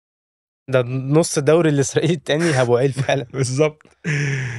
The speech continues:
Speaker 1: ده برضو نفس ال-، الحدوتة، بس.
Speaker 2: طيب هل مكابي بس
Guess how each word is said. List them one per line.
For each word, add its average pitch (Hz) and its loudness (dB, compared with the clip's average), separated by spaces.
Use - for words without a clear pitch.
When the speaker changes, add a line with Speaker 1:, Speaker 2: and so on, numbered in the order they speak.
Speaker 1:
ده 135 2
برضو 147 2
نفس 147 0
ال-، 117 -2
الحدوتة، 127 -2
بس. - -6
Speaker 2:
طيب 147 2
هل 233 4
مكابي 214 2
بس - -2